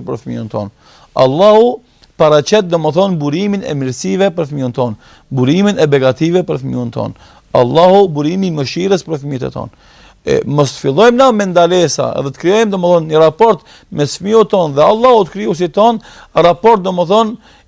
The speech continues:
i një, e, mbreti të ashpër, të vrasht, tiran, ku vetëm ndalesat e sjellin rregullin. Jo. Tek ne, domethënë, muslimanët janë,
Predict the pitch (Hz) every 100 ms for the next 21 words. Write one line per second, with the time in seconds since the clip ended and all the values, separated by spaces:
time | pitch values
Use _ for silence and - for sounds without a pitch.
0 | - 175 180 208 220 208 - 165 156 147
1 | 143 175 220 220 - 208 202 151 _ -
2 | - - - 156 196 202 165 - 143 117
3 | - 131 156 196 175 120 - - 185 185
4 | 120 - _ _ _ - 202 170 226 226
5 | 214 196 196 226 214 220 - 175 - 196
6 | 165 147 135 135 185 202 110 - _ _
7 | _ _ _ _ _ _ - 127 - 156
8 | 214 240 202 185 175 175 165 165 151 160
9 | 180 _ _ _ _ _ _ - 127 160
10 | 214 160